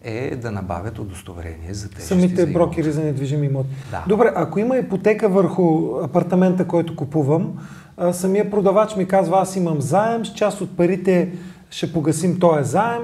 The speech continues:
Speaker 2: и ще се вдигне тая ипотека“, нали? Това е стандартен, често срещан случай
Speaker 1: Да, да.
Speaker 2: и не е пречка. Това решава се. Другите видове възбрана вече, а, к-, как може да се реши и това, което спомена, а, другото, тежест, а,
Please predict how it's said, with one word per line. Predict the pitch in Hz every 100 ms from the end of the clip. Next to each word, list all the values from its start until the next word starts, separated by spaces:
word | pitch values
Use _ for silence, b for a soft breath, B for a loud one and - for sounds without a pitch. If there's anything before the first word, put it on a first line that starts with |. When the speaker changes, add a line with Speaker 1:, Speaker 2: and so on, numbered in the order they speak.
| 240
Speaker 2:
и |
ще | -
се | 185 202
вдигне | 175 202 202 185
тая | 175 165
ипотека“, | 143 143 151 147 151
нали? | 160 214
Това | 165 214 220
е | 226
стандартен, | - - 196 190 214 214 196
често | 196 202 202
срещан | - 180 175 165
случай | 143 156 165 165 226
Speaker 1:
Да, | 120 160 180
да. | 120 151
Speaker 2:
и | 190
не | 202
е | 214 202
пречка. | 170 156 - 139 117
Това | - 180 196 170
решава | 165 160 175 160
се. | 139 170
Другите | 143 202 196 - 202
видове | 190 202 202
възбрана | 185 160 127 175 190 190
вече, | 170 185 - 190 - B B B
а, | - 160 156
к-, | 151 - -
как | 185 180
може | 185 180
да | 175
се | 180 165
реши | 151 151 170 175 180
и | 175
това, | 143 170
което | 160 160 165
спомена, | - 156 156 156 156 156 B B B B B
а, | 156 143 143
другото, | 135 156 151 156 151 147
тежест, | 165 147 151 - - -
а, | 147 143